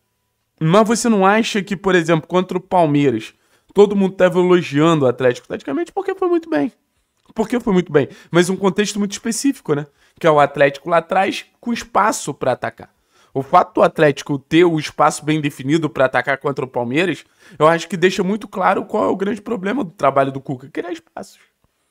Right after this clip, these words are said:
Criar espaços. Saber lidar com pouco espaço e principalmente criar espaços.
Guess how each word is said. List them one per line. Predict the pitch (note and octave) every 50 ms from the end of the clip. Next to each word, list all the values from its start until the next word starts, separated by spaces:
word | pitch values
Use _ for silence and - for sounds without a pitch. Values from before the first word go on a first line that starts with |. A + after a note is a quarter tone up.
| _ _ _ _ _ _ - _ _ _
Criar | - F4+ F#4 F4 D#4+
espaços. | E4+ E4 - - B3+ - B3 - - - _ _ _ _ _ _
Saber | _ - A#3+ G3 E3 G3+
lidar | A#3+ A#3+ G#3 F#3+ F#3
com | - - F#3
pouco | - F#3 F3 -
espaço | - - - G3+ G#3+ - -
e | G3+
principalmente | - - A3+ C4 - - - - G3 E3+ G#3 G3 -
criar | - - - - E3+ E3+
espaços. | C#3 - _ - - - - - -